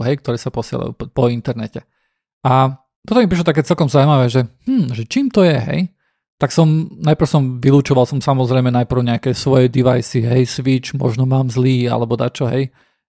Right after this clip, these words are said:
A nakoniec som sa napichol priamo na, eh, router vlastne od Orangeu a vyskúšal som to a bolo to tam tiež. Takže v tom momente som vedel, že OK, toto je niečo na strane Orangeu,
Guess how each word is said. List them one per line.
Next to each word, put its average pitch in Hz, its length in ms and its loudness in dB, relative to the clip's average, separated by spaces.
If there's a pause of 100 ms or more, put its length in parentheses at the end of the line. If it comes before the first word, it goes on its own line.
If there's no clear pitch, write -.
A 127 280 4 (200)
nakoniec 175 400 2
som 151 120 0
sa 139 120 -2
napichol 143 400 2
priamo 139 320 2
na, 127 480 2 (160)
eh, 123 320 2 (520)
router 143 440 2
vlastne 123 320 0
od 120 120 -4
Orangeu 190 400 2 (520)
a 135 200 4
vyskúšal 143 400 0
som 139 160 -2
to 127 120 -2
a 123 80 -2
bolo 131 200 4
to - 120 -6
tam 120 160 -4
tiež. - 400 -12 (200)
Takže 160 240 2
v - 60 -20
tom 165 140 4
momente 151 280 4
som 139 160 -2
vedel, 131 160 0
že - 120 -6
OK, 156 360 0 (440)
toto 139 240 0
je 123 160 0
niečo 127 280 -4
na 120 120 -6
strane 131 320 -2
Orangeu, 135 520 2